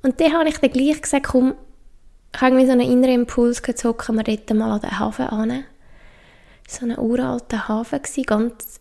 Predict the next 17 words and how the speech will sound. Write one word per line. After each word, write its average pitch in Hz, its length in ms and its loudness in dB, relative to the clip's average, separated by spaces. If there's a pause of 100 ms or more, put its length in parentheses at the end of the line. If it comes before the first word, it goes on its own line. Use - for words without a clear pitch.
im 214 240 0
Süden 233 520 -2
unten. 233 480 -2 (800)
Und 240 600 0 (3000)
ja, 254 220 -6
irgendetwas 277 720 2
in 240 120 2
mir 247 200 6
hat 233 100 -2
einfach 220 340 -4
gesagt, 214 420 -2
«Und 214 80 2
jetzt 214 200 -2
bleibst - 360 -2
du - 100 -10
einfach 214 380 -10
hocken.» 220 480 -6